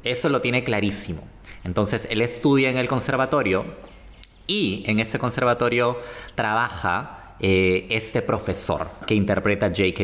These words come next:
Simmons, que se llama Fletcher. Y ese profesor, digamos, es, es realmente uno de esos profesores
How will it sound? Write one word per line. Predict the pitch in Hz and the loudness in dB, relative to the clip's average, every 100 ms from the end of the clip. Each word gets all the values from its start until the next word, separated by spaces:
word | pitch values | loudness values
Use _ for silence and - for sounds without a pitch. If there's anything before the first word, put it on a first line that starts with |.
| 85 | 0
Simmons, | - 80 95 175 - - | 0 0 0 0 -4 -4
que | 92 | -2
se | 98 | 0
llama | 82 82 87 95 | 0 2 0 0
Fletcher. | 98 180 - - 98 - - - - - - - - - | 0 0 -2 -6 -12 -16 -20 -14 -12 -12 -14 -14 -14 -6
Y | 139 | -2
ese | 190 196 254 | 0 0 0
profesor, | 247 - 98 - - 117 78 - - - - | 0 0 -2 0 0 2 0 -4 -10 -16 -4
digamos, | 90 98 95 80 92 - - - - - | 2 2 2 -2 -4 -6 -10 -14 -20 -6
es, | 131 131 - - - - - - - - - | -2 -2 -2 -6 -8 -16 -20 -20 -20 -14 -2
es | 143 | 0
realmente | 135 156 151 156 143 160 160 | 2 2 2 0 2 4 4
uno | 139 147 147 | 2 2 4
de | 143 | 2
esos | 139 160 | 2 -2
profesores | - 160 - - 113 117 113 - | 0 0 0 2 4 4 2 -4